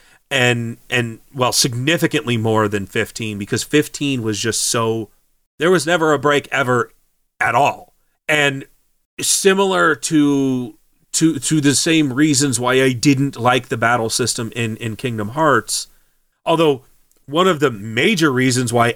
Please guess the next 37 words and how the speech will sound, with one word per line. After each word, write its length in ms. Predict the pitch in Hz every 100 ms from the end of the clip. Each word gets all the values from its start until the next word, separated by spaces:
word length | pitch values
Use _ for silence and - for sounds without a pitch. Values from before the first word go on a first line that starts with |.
| -
absolutely 640 | 147 143 - 151 143 127 117
hated 320 | 131 127 120
the 80 | 110
battle 300 | 113 113 110
system 320 | 127 - 117
in 80 | 104
Kingdom 300 | 123 110 104
Hearts 300 | 135 120 -
is 280 | 110 104 - - _ _ _ _ -
if 220 | 180 -
you 100 | 165
played 300 | - 156 143
a 60 |
magic 400 | 117 123 131 131
character, 640 | - 123 139 147 190 196 190 _ _ _ _ _ 165
you're, 220 | 165 170
you're 200 | 160 170
basically 600 | 123 165 165 175 160 143
playing 360 | 143 139 131
it 80 | 120
on 160 | 117 110
hard 340 | 123 135 123
mode 340 | 110 107 101 101 - - -
because 680 | 135 131 139 131 127 120 - _ _ _ _ _ _ -
you 260 | 120 180 160
have 320 | 151 156 -
to 100 | 143
choose 720 | - - 202 190 156 135 123 - - - -
when 260 | 139 165
you're 120 | 151 139
going 300 | 135 131 117
to 60 |
heal 240 | 110 139 127
yourself 760 | 113 104 117 113 110 - - -
because 420 | 165 - 170 120
the 220 | 127 131 -
cure 720 | - 131 135 143 165 190 -